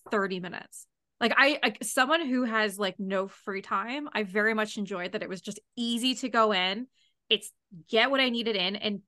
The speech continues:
done, and it's saved. And I, and I went back after, I was like, "Oh my God, everything is still here." And again,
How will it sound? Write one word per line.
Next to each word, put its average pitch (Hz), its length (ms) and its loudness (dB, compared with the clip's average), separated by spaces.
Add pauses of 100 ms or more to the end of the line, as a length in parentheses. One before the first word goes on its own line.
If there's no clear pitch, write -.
(180)
done, 233 240 6
and 240 180 2
it's 262 220 -2
saved. - 640 0
And 226 100 4
I, 247 220 4
and 247 140 4
I 247 80 4
went 240 220 -2
back 233 220 6
after, 233 280 4
I - 20 0
was 220 80 -2
like, 214 160 -6
"Oh 190 140 -8
my 226 260 0
God, 202 300 6
everything 208 300 -4
is 214 100 -6
still 214 160 -4
here." 220 280 -2
And 185 300 -2
again, 214 340 0